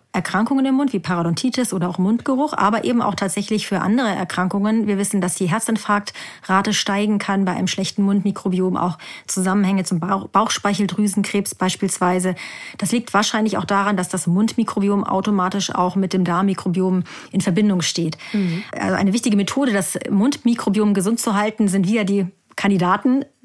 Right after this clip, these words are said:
Speaker 1: zuckerarme, ballaststoffreiche Ernährung. Es gibt da eine spannende Studie, da wurden, ähm, Menschen in, äh, also in vier Wochen Steinzeit, äh,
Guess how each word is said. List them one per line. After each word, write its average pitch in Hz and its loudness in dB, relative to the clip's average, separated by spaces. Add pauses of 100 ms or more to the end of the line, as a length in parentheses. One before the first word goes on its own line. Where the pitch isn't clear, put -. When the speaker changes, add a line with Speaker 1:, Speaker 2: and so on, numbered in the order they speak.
Speaker 1:
zuckerarme, 214 0
ballaststoffreiche 185 0
Ernährung. 240 2 (420)
Es - -6
gibt 202 -4
da 196 4
eine 190 2
spannende 214 2
Studie, 220 0
da 190 -2
wurden, 190 2
ähm, 185 0
Menschen 208 2
in, 190 0
äh, - -6 (260)
also 185 -4
in 190 0
vier 240 0
Wochen 202 2
Steinzeit, 240 -2
äh, - -6